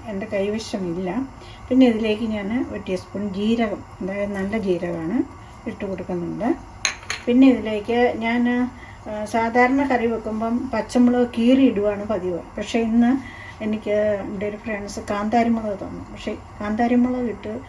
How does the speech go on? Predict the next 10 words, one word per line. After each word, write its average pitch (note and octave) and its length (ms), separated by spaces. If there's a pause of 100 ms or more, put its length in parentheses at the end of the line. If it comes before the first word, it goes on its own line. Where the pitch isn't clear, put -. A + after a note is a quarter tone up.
(180)
ഇത് G#3 200
കറി G#3 180
വെക്കുന്നതാണ് G#3 500
ഏറ്റവും G#3 720
നല്ലത്. F3+ 300
അപ്പം - 400
ഞാനിന്ന് G3 760 (140)
കുറച്ച് F#3+ 220 (120)
കാന്താരിമുളകാണ് G3+ 1080
ഇടുന്നത്. E3+ 540